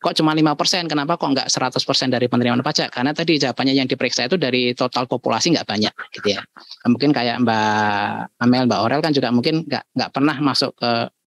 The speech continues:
harus diperiksa gitu ya. Karena memang diidentifikasi misalnya Mbak Aurel sama Mbak Mary Sani ya masuk wajib pajak patuh, bisa jadi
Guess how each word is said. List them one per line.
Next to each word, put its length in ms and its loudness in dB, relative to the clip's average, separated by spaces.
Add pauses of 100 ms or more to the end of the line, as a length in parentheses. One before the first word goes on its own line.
(120)
harus 240 2
diperiksa 480 0
gitu 160 -2
ya. 80 0
Karena 160 -2
memang 320 0 (460)
diidentifikasi 480 0
misalnya 400 0 (160)
Mbak 140 2
Aurel 160 0
sama 260 2
Mbak 160 0
Mary 160 4
Sani 320 2
ya 160 -2 (320)
masuk 320 0
wajib 240 0
pajak 240 -2
patuh, 380 0
bisa 180 0
jadi 160 0